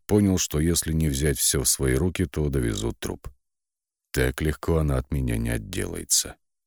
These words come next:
Быстро схватил телефон и забил в поисковике ближайший медицинский центр, чтобы проверить её на всевозможных аппаратах. Злился, что отвлекаюсь. Не привык размениваться на хлопоты. Давно уже не приходилось.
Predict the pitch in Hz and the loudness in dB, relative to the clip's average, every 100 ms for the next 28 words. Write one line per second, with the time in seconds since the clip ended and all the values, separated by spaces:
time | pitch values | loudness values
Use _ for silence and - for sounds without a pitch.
0 | _ _ - 101 101 95 85 90 82 92 | _ _ 0 2 4 4 2 2 2 2
1 | 80 90 82 117 107 82 76 85 90 - | 4 4 4 4 4 4 4 4 2 2
2 | 85 78 - 80 73 98 78 76 71 80 | 2 2 2 0 2 2 2 2 2 0
3 | - 71 65 - 82 76 80 67 95 87 | 0 -2 0 0 0 0 0 2 2 2
4 | 62 58 - 67 67 - 78 82 69 - | 0 -2 -2 0 0 2 2 4 0 0
5 | 69 65 64 - 65 64 67 64 65 - | 0 0 0 0 0 0 -2 -4 -6 -4
6 | 71 69 69 - - _ _ _ _ _ | -2 -2 -4 -10 -18 _ _ _ _ _
7 | 85 73 127 120 - - 90 - 87 - | -2 2 2 2 0 0 -2 -2 -2 0
8 | 95 50 - - _ _ _ - 80 76 | 0 0 -4 -6 _ _ _ 0 0 4
9 | 110 101 - 64 62 78 64 58 - 65 | 4 4 2 -2 0 0 0 0 0 0
10 | 69 - - - - _ _ _ _ _ | -2 -4 -6 -8 -12 _ _ _ _ _
11 | - 60 82 69 92 110 67 57 57 - | -10 0 0 2 0 0 0 -4 -6 -6
12 | - 110 95 - - | -4 -4 -4 -6 -8